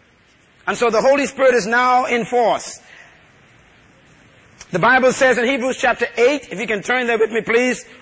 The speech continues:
why the last days are important. Hebrews chapter eight. That's in the New Testament. For those of you who don't know, it's on page one thousand six hundred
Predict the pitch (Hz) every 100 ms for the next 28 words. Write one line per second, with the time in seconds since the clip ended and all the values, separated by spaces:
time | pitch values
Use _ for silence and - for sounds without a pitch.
0 | - 165 254 208 190 196 196 - - -
1 | _ - 202 214 220 - 226 220 208 208
2 | 208 190 240 202 147 - _ _ _ _
3 | - 294 247 233 226 - - - 247 233
4 | 214 226 - 220 135 - - - - -
5 | - - 202 226 208 220 240 220 - 202
6 | 190 196 208 196 202 202 196 202 233 190
7 | 185 170 214 220 208 170 208 226 214 208
8 | 202 196 202 - 214 - - - 220 208
9 | 202